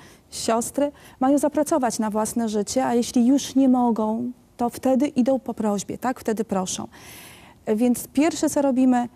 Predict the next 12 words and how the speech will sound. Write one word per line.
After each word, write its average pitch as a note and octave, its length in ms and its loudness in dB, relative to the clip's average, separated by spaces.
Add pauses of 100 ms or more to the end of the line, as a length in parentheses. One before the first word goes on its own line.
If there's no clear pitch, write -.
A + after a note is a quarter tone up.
(160)
to D4 100 0
pracujemy, A#3 580 0
zapracowujemy A#3+ 680 0
na G#3+ 100 0
swoje A3 300 -2
życie. G#3 380 -4 (140)
Pracujemy C#4+ 600 0
we A3+ 120 -6
wszystkich - 420 -4
możliwych A3+ 460 -6
instytucjach, A3+ 760 -4 (600)
e, G3+ 340 0